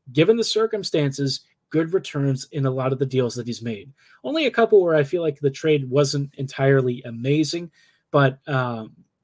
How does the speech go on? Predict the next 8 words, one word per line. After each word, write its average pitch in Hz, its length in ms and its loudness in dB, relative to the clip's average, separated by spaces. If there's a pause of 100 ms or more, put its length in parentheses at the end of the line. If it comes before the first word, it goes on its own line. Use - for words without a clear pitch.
(280)
I 147 120 0
mean, 143 320 0
in 147 340 -12
general, 156 480 -4
right? 131 240 -2
Like, 135 100 -8
the 143 80 -4
Jets, 175 400 -4